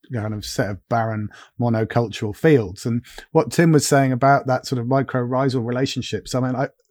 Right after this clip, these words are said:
there's a farm down the road here, which is an agroforestry project, a place called Wakelands. You know, they took over a corner,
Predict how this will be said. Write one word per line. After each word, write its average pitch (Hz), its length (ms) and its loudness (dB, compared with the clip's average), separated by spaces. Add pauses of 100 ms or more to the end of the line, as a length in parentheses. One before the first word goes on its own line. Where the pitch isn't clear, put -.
(220)
there's 143 160 2
a 131 120 2 (180)
farm 156 300 6
down 127 200 2
the 127 80 2
road 127 240 2
here, 147 320 4 (320)
which 113 220 0
is 123 120 2
an 127 100 4
agroforestry 127 840 2
project, 98 520 -6
a - 40 -18
place - 220 -6
called 117 160 -2
Wakelands. 95 640 -4 (100)
You 202 80 2
know, 175 140 10
they 196 140 8
took - 200 6
over 190 280 8
a 165 40 2
corner, 156 540 6